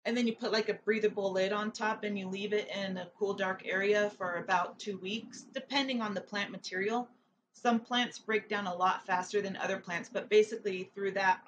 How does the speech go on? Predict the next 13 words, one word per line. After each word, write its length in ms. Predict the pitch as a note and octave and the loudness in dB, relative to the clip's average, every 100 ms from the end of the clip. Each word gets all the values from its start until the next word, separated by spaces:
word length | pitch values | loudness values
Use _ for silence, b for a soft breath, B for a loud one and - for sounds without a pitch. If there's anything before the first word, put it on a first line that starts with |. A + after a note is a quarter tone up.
| F3+ | -8
osmotic 520 | F3+ F#3+ F#3 F#3+ - - | -8 -4 -2 -2 -6 -12
pressure 460 | - G3 G3 - G#3+ | 0 0 2 0 0
and 200 | F#3+ F3 - | 0 -4 -8
fermentation, 840 | F#3 F3+ F#3 F#3+ G3 - F3+ F3 b b b _ - | -6 -6 -8 -4 -4 -2 -6 -8 b b b _ 2
the, 260 | G3 - | 2 4
um, 220 | F#3+ F#3+ | 2 0
sugar 400 | F3+ A3+ A3 G#3+ | 0 0 2 2
starts 400 | F#3+ - G3 F#3 - | 0 0 -2 -2 -4
eating 280 | G#3 G3+ F#3 | -2 -2 -2
away 460 | F3+ F#3+ F#3+ F#3+ - | -2 0 0 0 -2
at 160 | F3 | -2
the 60 | - | -6
plant 400 | - G#3+ G#3 | -6 -2 -2